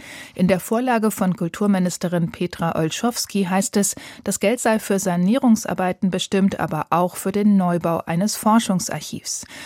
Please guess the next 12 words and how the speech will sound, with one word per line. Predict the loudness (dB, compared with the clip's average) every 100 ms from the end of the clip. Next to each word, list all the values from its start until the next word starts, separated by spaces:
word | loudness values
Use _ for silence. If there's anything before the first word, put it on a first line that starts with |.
| -8
Bis | -6 -4
zweitausenddreiunddreißig | -2 -2 -2 -2 -2 -2 -2 -4 -2 -2 0 0 0 -2 -2
sollten | 0 0 0 0
die | -2
Arbeiten | -2 -4 -4 -2 0 0
abgeschlossen | -2 -6 -8 -8 -6 -6 -6
sein. | -8 -10 -14 -20 _ -20 -20 -18 -18 -14 -2
Das | -2 -2 -4 0
neunzehnhundertfünfundfünfzig | 4 4 6 6 6 2 2 4 4 4 -2 -4 -2 -2 -2
gegründete | -4 0 0 2 0 0
Marbacher | 0 0 -2 -2 -2
Literaturarchiv | -2 -4 -4 -6 -2 0 2 0 0 2 0